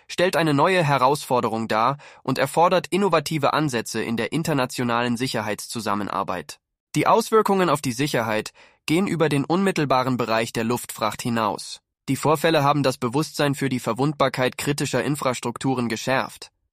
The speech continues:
Es ist zu erwarten, dass nicht nur Logistikzentren, sondern auch andere wichtige Einrichtungen ihre Sicherheitsmaßnahmen überprüfen und verstärken werden. Die Frage, ob Russland tatsächlich hinter den Brandanschlägen bei D H L steckt,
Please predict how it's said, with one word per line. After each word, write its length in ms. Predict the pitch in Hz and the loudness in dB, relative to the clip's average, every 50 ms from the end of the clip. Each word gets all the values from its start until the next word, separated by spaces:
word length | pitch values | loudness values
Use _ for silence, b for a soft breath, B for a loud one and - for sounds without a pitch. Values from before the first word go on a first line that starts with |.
| _ _ - | _ _ -2
Es 100 | 147 185 | -2 -2
ist 140 | 220 - | -2 -2
zu 100 | - 208 | 0 2
erwarten, 480 | 190 170 151 139 139 147 156 - 170 156 | 4 4 4 4 4 4 2 2 0 0
dass 220 | 143 139 131 - | 0 0 0 0
nicht 180 | 143 143 143 - | -2 -2 0 0
nur 100 | 147 135 | -2 0
Logistikzentren, 1000 | 127 123 117 156 190 - - - 131 - - - 127 127 127 - - 127 127 120 B B B B B | 0 0 0 0 -2 -2 -2 -6 -6 -6 -4 -2 -2 -2 0 0 0 -2 -2 -2 B B B B B
sondern 300 | B 131 156 175 196 - | B 0 2 4 4 4
auch 140 | 175 185 - | 4 2 2
andere 420 | - 160 202 208 190 151 139 123 | 2 2 2 2 2 2 2 0
wichtige 340 | 135 131 - 131 120 123 110 | 0 -2 -2 -2 -2 -2 0
Einrichtungen 640 | 107 120 127 127 120 127 123 - 131 123 123 123 120 | 0 0 -2 -2 -2 -4 -4 -4 -2 -2 0 0 -2
ihre 220 | 98 127 123 127 117 | -2 -2 -4 -4 -2
Sicherheitsmaßnahmen 1040 | 120 147 147 151 131 123 120 117 - - 123 117 117 120 - 127 120 120 120 117 | -2 -2 -2 0 0 0 0 -2 -2 -2 0 0 0 0 -2 -2 -2 -2 -2 -2
überprüfen 720 | - 110 117 104 - - 151 151 156 147 - 147 139 135 b b b b b | -2 -4 -4 -4 -2 -2 -2 -2 -2 -2 -2 -2 -2 -2 b b b b b
und 160 | b 160 151 - | b -6 -2 -2
verstärken 600 | 180 160 - - 131 120 120 - - 117 110 101 | -2 -2 0 -2 0 0 0 -2 -4 -8 -8 -6
werden. 280 | 101 101 98 - - - - _ _ _ _ _ _ _ _ | -8 -8 -8 -10 -14 -16 -18 _ _ _ _ _ _ _ _
Die 80 | 143 139 | -4 -2
Frage, 380 | - - 147 160 196 202 190 | 0 2 2 2 4 4 4
ob 180 | - 147 151 131 | 4 2 2 0
Russland 400 | 156 180 - - 170 156 143 143 | -2 -2 0 0 0 0 0 0
tatsächlich 540 | - 123 120 - 139 147 - - 135 - - | -2 -2 -2 0 -2 -2 0 -2 -4 -4 -2
hinter 280 | - 156 185 180 139 | -2 -2 0 0 0
den 200 | 110 110 107 107 | 0 0 -2 -2
Brandanschlägen 800 | 110 110 120 123 - 90 113 113 - - 117 113 113 110 117 107 | 0 0 0 0 0 0 -2 -2 -2 -2 -2 -2 0 0 -2 -2
bei 120 | 101 107 107 | -2 -2 -2
D 200 | 113 113 110 107 | -2 -2 -2 -2
H 80 | 107 | -2
L 200 | - - 120 127 | -2 -2 -2 -2
steckt, 360 | - - - 127 123 - - | -4 -2 -2 -4 -4 -4 -10